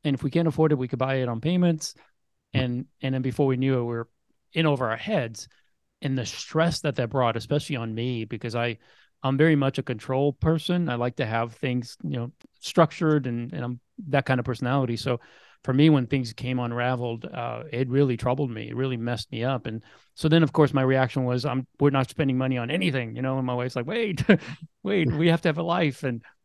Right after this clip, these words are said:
and so anyway, my point is that it, it does affect you in such a way, and it's fun for the moment, but it's painful for a long time.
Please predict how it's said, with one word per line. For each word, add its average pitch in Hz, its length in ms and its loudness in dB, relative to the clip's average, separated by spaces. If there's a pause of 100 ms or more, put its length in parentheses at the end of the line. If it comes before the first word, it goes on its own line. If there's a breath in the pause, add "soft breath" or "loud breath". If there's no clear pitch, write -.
(180)
and 135 140 2
so 143 180 6
anyway, 131 280 2
my 120 120 -2
point 170 320 -2
is 113 180 -4
that 120 200 -2
it, 131 220 -4 (340)
it 127 180 -6
does 147 320 2
affect 127 380 -2
you 131 60 -6
in 113 80 -6
such 127 240 -4
a 117 60 -4
way, 117 420 0 (540)
and 143 120 0
it's 139 160 -2
fun 185 240 0
for 160 140 0
the 135 80 2
moment, 131 460 0
but 120 120 -2
it's - 140 -10
painful 147 400 -2
for 120 160 -2
a 113 40 0
long 113 220 -6
time. 110 500 -8